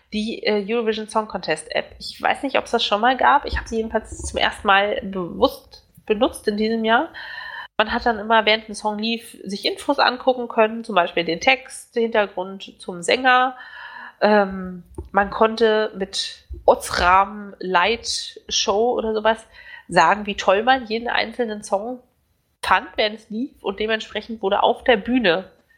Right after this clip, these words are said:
danach eine bestimmte Farbe gezeigt. Also je nachdem, so, so Hot or Not Button. Das fand ich ziemlich cool. Sowas Interaktives mag ich.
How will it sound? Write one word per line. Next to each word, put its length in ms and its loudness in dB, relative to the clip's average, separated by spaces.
danach 420 2
eine 140 -2
bestimmte 380 -2
Farbe 420 4
gezeigt. 640 -2
Also 440 -6
je 80 2
nachdem, 440 2
so, 220 2
so 180 4
Hot 120 4
or 140 6
Not 300 2
Button. 320 -2
Das 200 0
fand 260 2
ich 240 -10
ziemlich 480 0
cool. 220 2
Sowas 200 0
Interaktives 720 0
mag 300 2
ich. 320 -6